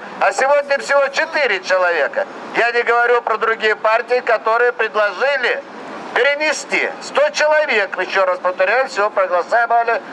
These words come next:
за перенос, остальные голосовать не стали. Вот наши слова, вот наши дела. И право за вами, особенно учёными, научной общественностью, рассматривать, кто есть кто сегодня в России.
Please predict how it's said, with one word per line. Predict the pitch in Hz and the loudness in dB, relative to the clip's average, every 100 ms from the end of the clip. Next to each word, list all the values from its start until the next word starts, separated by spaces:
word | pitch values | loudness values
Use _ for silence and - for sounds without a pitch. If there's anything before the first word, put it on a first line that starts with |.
| - | -10
за | - 196 247 | 0 2 2
перенос, | 262 262 277 247 185 170 | 2 2 2 2 0 2
остальные | 180 180 185 196 277 | -2 0 -2 2 0
голосовать | 277 247 196 208 226 226 | 2 0 0 2 2 0
не | - | -4
стали. | - - 147 135 127 - - - - | -4 0 2 2 -2 -8 -14 -10 0
Вот | 277 277 269 | 2 2 0
наши | 254 233 214 | 2 2 0
слова, | 220 226 220 233 285 285 | -2 2 2 4 2 4
вот | 247 247 | 2 2
наши | 247 262 - 254 | 0 0 0 -2
дела. | 226 269 175 143 - - - - - - - | 0 2 2 2 0 -6 -16 -14 -14 -12 -4
И | 180 | -2
право | - 262 277 262 | 2 2 2 2
за | 240 285 | 2 2
вами, | 285 233 220 214 214 190 | 4 2 2 0 -2 0
особенно | 165 165 220 214 220 220 | -2 0 0 0 0 0
учёными, | 220 220 - 233 233 240 247 | 0 -2 2 2 2 0 0
научной | 226 220 233 233 - 233 | 2 2 2 0 0 0
общественностью, | 240 240 226 220 220 180 208 - - | 0 -2 -2 0 -2 0 -2 -4 -2
рассматривать, | 175 226 - 220 247 277 269 269 269 | 2 2 0 -2 0 0 2 0 0
кто | - 254 | 0 2
есть | 240 196 | 2 -2
кто | - 262 | 0 0
сегодня | 269 220 208 226 214 | 0 0 0 0 0
в | |
России. | 180 160 - 156 147 | 0 -2 -6 -2 -2